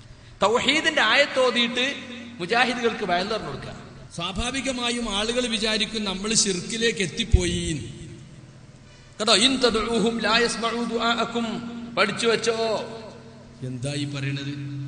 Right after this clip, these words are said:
അപ്പൊ ആദ്യം തന്നെ മുജാഹിദുകളിൽ ഒരു വിഭാഗം പച്ചയായ ശിർക്കിലേക്ക്, ഖുറാഫാത്തിൽ എത്തിക്കഴിഞ്ഞു എന്നാണ് പറയാ.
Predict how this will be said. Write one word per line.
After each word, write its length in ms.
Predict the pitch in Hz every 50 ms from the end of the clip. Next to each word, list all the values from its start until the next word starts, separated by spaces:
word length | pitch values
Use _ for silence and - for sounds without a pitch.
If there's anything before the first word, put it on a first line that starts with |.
| - - - - - - - -
അപ്പൊ 140 | - -
ആദ്യം 540 | 226 247 269 285 311 - - 330 330 - 277
തന്നെ 180 | 254 247 262 269
മുജാഹിദുകളിൽ 840 | 247 233 226 233 240 254 262 269 285 277 285 269 269 262 254 240 233
ഒരു 140 | 233 247
വിഭാഗം 880 | 269 254 233 233 226 220 226 233 220 247 240 254 247 - - - - - - - - - - - - -
പച്ചയായ 640 | 196 202 - - - 302 277 254 233 233 233 254 269
ശിർക്കിലേക്ക്, 640 | - - 233 208 214 175 - 254 233 220 233 226 233
ഖുറാഫാത്തിൽ 720 | 240 - 202 202 202 220 226 - 240 247 240 - 247 226
എത്തിക്കഴിഞ്ഞു 720 | 214 - - - 247 - 226 226 214 214 208 208 214 214 220
എന്നാണ് 540 | 220 226 233 220 220 190 190 196 196 196 185 -
പറയാ. 280 | 156 139 135 127 117